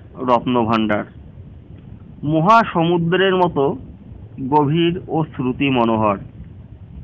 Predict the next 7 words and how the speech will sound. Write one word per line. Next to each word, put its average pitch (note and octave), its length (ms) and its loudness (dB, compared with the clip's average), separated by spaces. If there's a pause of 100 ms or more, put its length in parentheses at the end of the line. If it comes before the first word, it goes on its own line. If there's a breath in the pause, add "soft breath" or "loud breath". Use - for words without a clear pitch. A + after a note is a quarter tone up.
(760)
বাল্মীকি G3+ 500 4
তার G3+ 180 6 (100)
রচনায় D#3 420 4 (540)
নিজস্ব E3 420 2 (260)
কল্পনা D#3 520 4 (200)
ও - 20 0 (140)
অভিজ্ঞতার D3 560 2